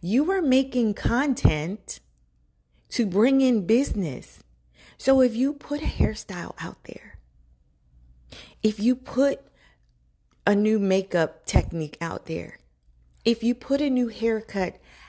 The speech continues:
out there, somewhere in that video, if you're talking, you should say, "Give me a call,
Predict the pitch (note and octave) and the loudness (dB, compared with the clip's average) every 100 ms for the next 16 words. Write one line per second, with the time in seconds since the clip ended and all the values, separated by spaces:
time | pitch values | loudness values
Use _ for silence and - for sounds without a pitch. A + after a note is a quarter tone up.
0 | - - G#3 A3+ - F3 D#3 - - _ | -12 -8 -4 -6 -2 -2 -2 -6 -14 _
1 | _ _ _ _ _ _ _ _ - - | _ _ _ _ _ _ _ _ -20 -14
2 | - - - F4 E4+ D4 C#4+ C4 B3 B3 | -2 2 2 2 2 0 0 -2 0 0
3 | A3+ A#3 - F#3 B3 B3+ E3+ D3+ E3+ F#3 | 2 -2 -4 -4 -2 -2 -2 -4 -6 -10
4 | - _ - A3 G#3 A3 A3 - A#3+ C4+ | -16 _ -2 -2 2 0 4 2 2 -2
5 | C#4+ D4+ D#4 D#4 _ G3 A3+ A#3 A3+ G#3+ | -10 -10 -12 -16 _ -4 -2 0 -2 -2
6 | - G#3 F#3 F3+ F3+ _ _ _ _ _ | 0 2 2 0 -4 _ _ _ _ _
7 | - C4+ D#4+ E4+ A3+ - D#3 C3 - - | -2 2 4 4 4 2 -2 -2 -4 -14